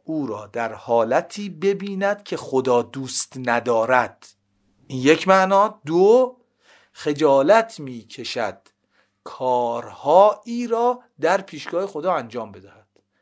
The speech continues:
یعنی خجالت می‌کشد در حضور خدا متصف به بعضی از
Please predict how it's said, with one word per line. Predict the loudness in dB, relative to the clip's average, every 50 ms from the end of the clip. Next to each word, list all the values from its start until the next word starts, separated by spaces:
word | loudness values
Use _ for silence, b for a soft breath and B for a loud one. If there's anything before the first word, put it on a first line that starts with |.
| _ _
یعنی | -6 -4 -4
خجالت | -4 -4 -6 -8 -4 -4 -2 -2 0 0 0 0 0 -4 -10 -14
می‌کشد | -16 -16 -14 -14 -14 -14 -10 -4 -4 -4 -4 -4 _ _
در | -2 0 2 0 0 -2 -10
حضور | -12 _ -6 -6 -6 -6 -8 -10 -6 -6 -4 -4 -6
خدا | -6 -6 -8 -4 -2 2 2 4 6 6 4 2 2 -4 _ _ _ _ _ _ _ _ _ _ _ _ _ _ _ _ _ _ _ _ _ _ _ 0
متصف | 4 4 4 2 0 2 2 2 2 2 -4 -4 -4
به | -4 -4 -4 -2
بعضی | 0 0 0 0 -2 -6
از | -10 -10 -10 -12